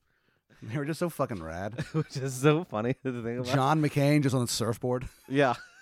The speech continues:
Speaker 2: <laughs> It's just, it's, you know what's really nuts is that how the Republican Party is really not at all what it was <laughs>
Speaker 1: Well, what
Speaker 2: when
Speaker 1: I
Speaker 2: it
Speaker 1: love,
Speaker 2: first started.
Speaker 1: what I love is
Speaker 2: <laughs>
Speaker 1: when conservatives do this, like, really, and it's, it's a thing where I, I know they think they're being so smart when they do it, where it's like,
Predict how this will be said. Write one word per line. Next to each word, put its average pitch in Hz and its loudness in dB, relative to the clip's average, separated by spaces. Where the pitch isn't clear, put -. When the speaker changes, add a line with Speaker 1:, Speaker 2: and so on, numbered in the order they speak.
Speaker 2:
<laughs> - -12
It's 170 -12
just, 254 -8
it's, 185 -8
you 185 -4
know 247 6
what's 277 2
really 131 6
nuts 135 2
is 117 -6
that 117 6
how 113 4
the 107 0
Republican 127 0
Party 107 2
is 104 0
really 131 6
not 107 6
at 90 4
all 95 6
what 92 2
it 90 2
was - 0
<laughs> - -14
Speaker 1:
Well, 247 2
what 214 2
Speaker 2:
when - 10
Speaker 1:
I - 10
Speaker 2:
it 285 10
Speaker 1:
love, 202 10
Speaker 2:
first 151 6
started. 107 2
Speaker 1:
what 160 2
I 185 4
love 180 4
is 135 -4
Speaker 2:
<laughs> - -
Speaker 1:
when 135 0
conservatives 127 -2
do 120 -4
this, 110 -6
like, 107 -4
really, 120 -4
and 123 -4
it's, 120 -6
it's 123 -6
a 123 -6
thing 127 -6
where 117 0
I, 104 -4
I 131 -2
know 131 2
they 123 0
think 120 -4
they're 120 -2
being 110 -6
so 110 -6
smart 101 -8
when 104 -8
they 101 -6
do 98 -6
it, 92 -6
where 95 -6
it's - -12
like, 98 -4